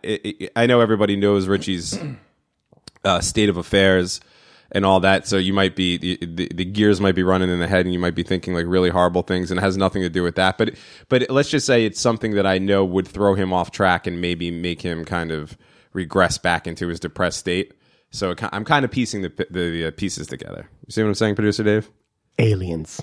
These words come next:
Speaker 1: No, <laughs> it's, it's not aliens. Although I can guarantee you that Richie, uh, would love if it was aliens. He's an alien fan.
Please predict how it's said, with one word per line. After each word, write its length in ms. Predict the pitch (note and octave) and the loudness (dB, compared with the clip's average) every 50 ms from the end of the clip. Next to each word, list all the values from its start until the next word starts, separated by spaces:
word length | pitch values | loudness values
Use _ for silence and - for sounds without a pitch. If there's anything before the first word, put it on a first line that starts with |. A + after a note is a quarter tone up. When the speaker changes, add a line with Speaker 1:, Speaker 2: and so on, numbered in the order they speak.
| - - | -6 -2
Speaker 1:
No, 200 | F#2 G2+ F2+ E2+ | 0 0 0 0
<laughs> 0 | |
it's, 260 | E2 - - - - - - - - - | -2 -6 -8 -10 -10 -14 -20 -20 -20 -18
it's 140 | - - - | -16 -10 -4
not 220 | G2+ F#2+ G#2 C3 D3 | -2 0 2 4 4
aliens. 440 | B2+ A#2 A2+ A2+ A2 A2 A2+ - - - - - - - - | 4 4 4 2 2 0 -2 -4 -10 -16 -20 -20 -20 -4 0
Although 320 | - G#2+ G#2 A2 G#2+ G#2+ - | 2 4 4 4 4 2 2
I 120 | - A2 | 0 0
can 160 | G2+ A#2+ A2 | 0 -2 -2
guarantee 380 | G#2 A2+ A2 A2 A2 G2+ - A#2+ | 0 0 0 0 0 -2 -2 -2
you 120 | A2+ A2 G2 | 0 0 -2
that 100 | G2 D#2 | -2 -2
Richie, 560 | F2+ G2+ A2 G#2+ - G#2+ G2 F#2 F#2 F2+ - _ _ _ _ _ _ - | -2 -2 -2 -2 -4 -4 -4 -4 -4 -6 -8 _ _ _ _ _ _ -4
uh, 240 | F#2 F#2 F2 F2 - | -2 -2 -2 -2 -2
would 160 | F2 F#2+ F2+ | -4 -6 -4
love 320 | F2+ F#2+ G#2 G#2+ G#2 F2+ | 0 2 4 4 4 2
if 120 | F2 E2+ F2+ | -2 -6 -6
it 20 | |
was 260 | F2+ F#2 F#2 F2 D#2+ | -4 -2 -2 -2 -2
aliens. 560 | E2 D#2 D2 C#2 B1 A1+ B1 - - - - - - _ _ _ _ _ _ _ _ _ _ _ _ _ - | -4 -6 -6 -6 -8 -10 -14 -16 -16 -18 -20 -20 -20 _ _ _ _ _ _ _ _ _ _ _ _ _ -8
He's 140 | F#2 F#2 F#2 | -8 -6 -4
an 60 | F2+ | -4
alien 280 | E2+ E2 D#2 D2 C#2+ | -4 -4 -4 -6 -8
fan. 300 | - - B1 A1+ G#1+ - | -10 -14 -14 -14 -16 -18